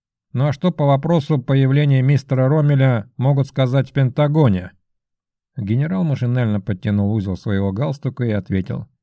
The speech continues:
«В Пентагоне, сэр, данную группировку методами спутниковой разведки у Новых Врат обнаружили, но посчитали её ещё одним советским соединением, которое Сталин перебросил в наш мир для поддержки своего союзника Путина.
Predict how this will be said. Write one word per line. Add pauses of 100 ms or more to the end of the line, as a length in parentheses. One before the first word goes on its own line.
(680)
«В
Пентагоне,
сэр,
данную
группировку (380)
методами
спутниковой
разведки
у
Новых
Врат
обнаружили,
но
посчитали
её
ещё
одним
советским
соединением,
которое
Сталин
перебросил
в
наш
мир
для
поддержки
своего
союзника
Путина.